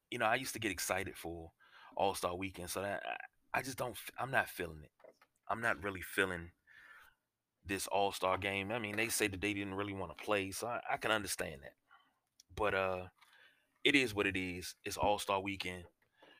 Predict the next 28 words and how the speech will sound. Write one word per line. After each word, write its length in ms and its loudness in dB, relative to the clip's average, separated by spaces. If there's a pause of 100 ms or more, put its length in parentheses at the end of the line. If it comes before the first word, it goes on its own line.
(160)
We're 100 2
gonna 140 0
take 200 4
it 80 -4
for 100 -6
what 160 0
it 100 -2
is 260 0
because 380 -6
we 100 0
almost 280 2
didn't 180 0
have 400 4 (340)
an 100 -2
All-Star 600 0 (280)
Day. 400 2
Let's 240 2
don't 240 2
call 180 4
it 100 -2
All-Star 360 0
Weekend 360 -6
this 140 -4
year. 60 -4
Let's 120 -6
call 160 0
it 100 0
All-Star 500 -2